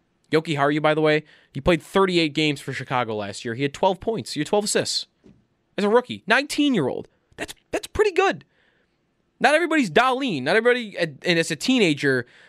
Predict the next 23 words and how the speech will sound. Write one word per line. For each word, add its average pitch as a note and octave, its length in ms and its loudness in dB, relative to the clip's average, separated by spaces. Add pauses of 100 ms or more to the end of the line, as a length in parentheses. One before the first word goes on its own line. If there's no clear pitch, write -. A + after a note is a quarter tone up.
(120)
on F3+ 160 4
the E3 60 0
blue E3+ 240 -2
line, C3+ 320 0
can E3 160 -8
go F#3+ 160 4
out F#3 240 4
and C#3+ 320 -2
score F#3 260 2
forty F3+ 300 0
points. F#3+ 540 -4 (480)
And D#3 80 -2
this G#3 100 0
guy C#4+ 180 4
was G#3+ 160 0
on F#3+ 200 2
almost E3 260 0
a D#3 60 -6
thirty-point C#3 500 -2
pace - 460 -4 (2000)
as E3+ 120 2
a F3+ 40 6
nineteen-year-old. F#3 760 2